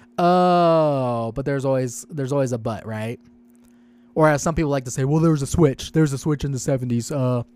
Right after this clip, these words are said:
uh, the Republicans, uh, changed their, uh, their, uh, their strategy in the seventies to start catering to racism. Now they're the party of racism."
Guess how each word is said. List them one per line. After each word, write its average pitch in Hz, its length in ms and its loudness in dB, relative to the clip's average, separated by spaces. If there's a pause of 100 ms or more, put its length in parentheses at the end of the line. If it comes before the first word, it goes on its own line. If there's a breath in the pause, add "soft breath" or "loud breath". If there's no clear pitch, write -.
(460 loud breath)
uh, 143 140 -6
the 139 120 -4
Republicans, 147 760 2
uh, 139 200 4
changed 151 460 2
their, 139 260 4
uh, 127 240 4 (400 loud breath)
their, 139 280 0
uh, 123 280 -4 (120)
their 143 100 -2
strategy 143 480 2
in 135 80 0
the 123 60 -2
seventies 131 440 0
to 120 60 -8
start 139 260 0
catering 135 300 -2
to 123 80 -6
racism. 131 420 -4
Now 127 140 0
they're 143 160 0
the 131 80 -4
party 127 240 0
of 110 60 -4
racism." 113 420 -4